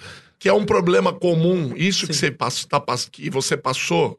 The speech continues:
Speaker 1: é uma coisa comum que muita gente que tá nos assistindo passa por isso. Se você procurasse um escritório de marcas e patentes,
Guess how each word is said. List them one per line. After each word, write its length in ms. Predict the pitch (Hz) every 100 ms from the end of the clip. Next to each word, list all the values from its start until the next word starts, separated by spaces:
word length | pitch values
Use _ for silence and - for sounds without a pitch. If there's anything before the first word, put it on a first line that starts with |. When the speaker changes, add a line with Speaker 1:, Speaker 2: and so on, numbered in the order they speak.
| -
Speaker 1:
é 60 |
uma 140 | 139 147
coisa 240 | 156 156
comum 400 | - 147 143 156
que 140 | 147 147
muita 300 | 156 202 202
gente 220 | 151 143 -
que 100 | 127
tá 180 | 143
nos 160 | 139 127
assistindo 640 | 127 - - - 160 117 _ _ _ _ _ _ _ _
passa 340 | - 170 170 156
por 200 | 165 135
isso. 320 | 101 - - _ _ _ _ _ _ _ _
Se 160 | - 202
você 260 | 220 - -
procurasse 680 | 160 135 143 180 165 -
um 60 | 151
escritório 600 | 143 - 127 151 143 123
de 100 | 120
marcas 300 | 127 127 120
e 40 | 107
patentes, 720 | 107 - 139 117 - -